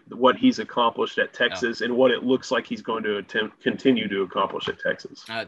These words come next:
Speaker 2: I think he's done a really good job. And, yeah, I, I don't have him on a hot seat at all. Um, but, yeah, I just, I, I, I know how some Texas baseball fans are. Like,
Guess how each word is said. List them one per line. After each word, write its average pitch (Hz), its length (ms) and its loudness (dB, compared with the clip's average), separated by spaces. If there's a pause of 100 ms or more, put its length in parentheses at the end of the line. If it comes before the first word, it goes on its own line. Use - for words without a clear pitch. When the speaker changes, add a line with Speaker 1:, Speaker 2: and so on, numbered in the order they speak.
Speaker 2:
I 101 80 -8
think 101 180 -8
he's 98 120 -16
done 104 180 -6
a 98 60 -10
really 101 240 -6
good 98 160 -8
job. 92 480 -8
And, 92 420 -8
yeah, 92 220 -2
I, 95 200 -2
I 107 120 4
don't 113 160 2
have 110 200 4
him 110 140 4
on 110 160 4
a 104 60 4
hot 117 260 2
seat 110 300 0
at 110 100 0
all. 87 320 2 (160)
Um, 95 840 -4
but, 95 200 -4
yeah, 95 180 0
I 92 60 0
just, - 260 -14 (100)
I, - 120 -4 (100)
I, 95 200 0
I 104 60 -2
know 107 160 0
how 104 200 2
some 107 280 -2
Texas 104 380 -2
baseball 104 420 -2
fans 107 360 -2
are. 143 120 6
Like, 170 200 6